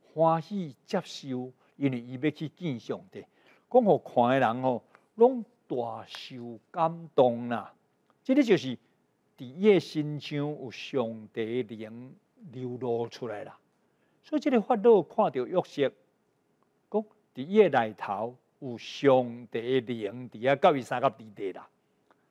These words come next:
哦，这是真要紧的一种的迄个发觉呢。一个外国人会当伫法老的面前，互人看见，毋是烟头，毋是水哦，是伊的内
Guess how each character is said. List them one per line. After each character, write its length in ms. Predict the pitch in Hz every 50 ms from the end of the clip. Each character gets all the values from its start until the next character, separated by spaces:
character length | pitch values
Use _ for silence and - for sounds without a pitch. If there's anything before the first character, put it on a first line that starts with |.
| _ _ _ _ -
哦， 80 | - 196
这 180 | - - 294
是 160 | - - 165 139
真 360 | - - 190 180 180 208 240
要 240 | 240 240 226 202 175
紧 200 | 151 - 208 196 160
的 100 | 147 143
一 40 |
种 380 | - - 123 - - 190 180 160
的 80 | 135 131
迄 200 | 131 131 139 165
个 140 | 160 143
发 180 | 131 _ - 165
觉 240 | 139 - - 135 117
呢。 140 | 110 117 113 107 104 _ _ _ _ _ _ _ _ _ _ _ _ _ _ -
一 80 | - 131
个 400 | 135 151 165 175 175 180 175 - _ _ _ _ _ 202 196 185 160 135 -
外 160 | 165 110 110
国 200 | - - 196 160
人 300 | 131 117 104 104 107 107
会 140 | 107 110 113
当 140 | - 175 170 139 -
伫 200 | - 104 104 104
法 200 | - - - 143 131 135
老 200 | 165 156 135 127
的 60 | 123
面 180 | 113 113 113 98 95 104
前， 340 | - - 104 101 101 104 _ _ _ _ _ _ _ _ _ _ _
互 120 | - -
人 200 | 127 131 147 156
看 220 | 151 - 139 123 117
见， 200 | - 123 123 131
毋 140 | 113 139 131
是 140 | 110 - 135
烟 340 | 117 147 151 156 160 156 143
头， 300 | - 113 117 131 143 -
毋 100 | 135 127
是 140 | 117 127 127
水 340 | - - - 254 220 185 165
哦， 220 | 170 170 180 175 170 _ _ _ _ _ _ _ _ _ _ _ _
是 200 | - - - -
伊 420 | 123 120 117 135 127 131 139 135 135
的 20 |
内 300 | 123 120 113 110 110 110